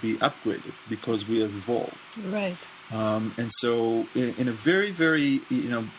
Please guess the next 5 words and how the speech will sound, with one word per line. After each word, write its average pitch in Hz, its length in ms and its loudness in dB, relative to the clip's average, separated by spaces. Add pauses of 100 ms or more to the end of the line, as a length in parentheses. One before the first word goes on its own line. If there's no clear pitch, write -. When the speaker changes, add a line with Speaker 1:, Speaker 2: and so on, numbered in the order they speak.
(120)
Speaker 1:
kind 120 140 -2
of 107 60 -2 (160)
brief, 139 260 4 (360)
simplistic 127 600 -2
explanation, 139 760 -2